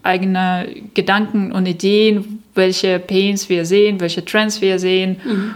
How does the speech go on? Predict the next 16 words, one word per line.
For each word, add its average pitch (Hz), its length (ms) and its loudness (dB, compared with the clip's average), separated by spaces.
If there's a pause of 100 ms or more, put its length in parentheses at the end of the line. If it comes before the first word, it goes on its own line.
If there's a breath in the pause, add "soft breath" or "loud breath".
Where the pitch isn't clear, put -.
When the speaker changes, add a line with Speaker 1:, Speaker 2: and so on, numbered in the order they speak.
(120)
Speaker 1:
Und, 180 560 2
ähm, 170 680 0
dann 170 400 0
sind 180 220 -2
wir 185 140 2
so 175 80 2
zusammengekommen, 180 840 0
haben 170 240 2
so 165 80 0
anhand 170 320 2
von - 160 -2
diesen 165 340 0
Ideen 165 640 2
beiderseitig 165 720 0
dann, 156 460 -2
äh, 156 440 0